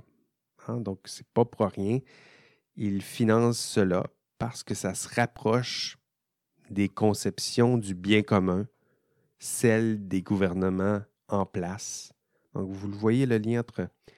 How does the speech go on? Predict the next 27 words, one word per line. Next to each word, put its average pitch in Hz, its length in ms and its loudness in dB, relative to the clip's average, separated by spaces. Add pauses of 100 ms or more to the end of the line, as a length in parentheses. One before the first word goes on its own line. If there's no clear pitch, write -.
(240)
science 110 440 -2
et - 60 -8
société. 101 480 -4
Donc, 113 260 0
pour 117 140 0
bien 127 260 4
saisir 147 420 4
ces 135 180 0
liens, 107 260 4 (680)
hein, 113 80 -8
cette - 300 -2
influence 131 920 2 (500)
de 98 120 -10
la 95 140 2
société 104 640 -2
sur 101 220 -4
la 82 140 -4
science, - 600 -6 (140)
vous, 117 280 0
vous 123 140 -2
devez 110 460 6 (560)
vous 104 220 2
rappeler 107 340 2
de 113 60 -6
cette 92 180 -4
distinction. 90 580 -6 (220)
Science 131 720 -8